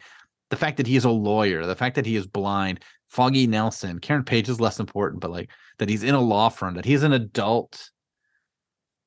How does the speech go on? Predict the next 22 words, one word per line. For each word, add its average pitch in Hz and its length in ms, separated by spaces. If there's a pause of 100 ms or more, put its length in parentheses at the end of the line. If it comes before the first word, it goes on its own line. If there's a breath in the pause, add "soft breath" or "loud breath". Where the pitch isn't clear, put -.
(840)
um, 95 280
as 101 180
opposed 98 240
to - 60
Spider-Man's 95 480
kid. 92 420
Like, 90 160
that's 147 220
all 160 100
stuff 131 280
that 113 140
his 107 180
dad, 110 560
that 95 160
whole 123 120
story 104 420
is 92 180
there 110 320
in 104 60
this 101 140
first - 340
issue. 90 360